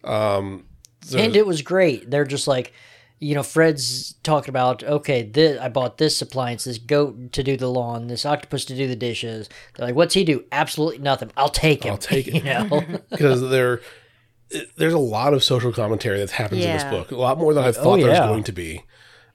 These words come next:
Speaker 1: Um, but stepping back a little bit, one part I never really, I never realized as a kid was none of the humans understand what the animals are saying.
Speaker 2: Right.
Speaker 1: It's only the viewers that when the,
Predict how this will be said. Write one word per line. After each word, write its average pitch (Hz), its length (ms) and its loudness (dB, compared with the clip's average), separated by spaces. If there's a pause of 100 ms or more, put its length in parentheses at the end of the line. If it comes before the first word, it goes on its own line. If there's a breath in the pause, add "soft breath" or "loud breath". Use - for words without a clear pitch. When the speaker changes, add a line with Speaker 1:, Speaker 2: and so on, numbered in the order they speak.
(100)
Speaker 1:
Um, 101 560 0 (1000)
but 123 400 -6
stepping 139 260 2
back 123 160 -4
a 120 60 -4
little 135 200 2
bit, 101 260 -6 (360 loud breath)
one 131 220 0
part 120 180 4
I 123 40 0
never 120 240 2
really, 117 400 2 (180)
I 139 80 0
never 147 220 2
realized 131 400 0
as 101 120 -6
a 101 60 -12
kid 175 340 -2
was 113 360 -2 (320 soft breath)
none 123 340 0
of 160 80 4
the 139 60 -2
humans 123 500 2
understand 123 360 -2
what 110 80 -4
the 107 160 -4
animals 120 260 0
are 92 80 -8
saying. 82 380 -10 (440 soft breath)
Speaker 2:
Right. 151 140 6
Speaker 1:
It's 139 100 4
only 143 300 4
the 123 120 0
viewers 143 340 4
that 107 200 0
when 127 180 0
the, 113 200 0